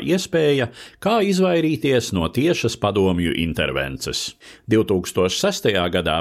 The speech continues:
viņam tika izvirzītas krimināla apsūdzības par varas pastrādātajiem noziegumiem kara stāvokļa laikā, taču tobrīd jau ļoti vājās veselības dēļ bijušais režīma līderis netika tiesāts.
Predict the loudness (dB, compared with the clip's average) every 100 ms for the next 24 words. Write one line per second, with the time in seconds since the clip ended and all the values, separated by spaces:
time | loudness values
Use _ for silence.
0 | -2 -2 -2 -2 -4 -2 -4 -2 -2 -2
1 | -2 -2 -4 -4 -8 -2 0 0 0 0
2 | -2 -4 -4 -4 -2 -4 -4 -4 -4 -2
3 | -2 0 -2 -2 -4 -6 -6 -4 -4 -2
4 | -4 -4 -2 -2 0 -2 0 0 0 -2
5 | -2 -2 -2 -2 -2 0 2 2 2 2
6 | 2 2 0 0 -2 -2 -8 -20 -20 -4
7 | -4 -2 0 0 2 2 2 2 2 2
8 | 4 2 2 0 2 0 -2 0 -2 0
9 | 0 0 2 0 2 0 0 -2 -8 -20
10 | -10 -2 0 0 2 2 2 2 0 0
11 | -2 0 0 -2 -2 0 0 -2 -2 -2
12 | -2 -2 -8 -6 -6 -4 -4 -4 -4 -6
13 | -10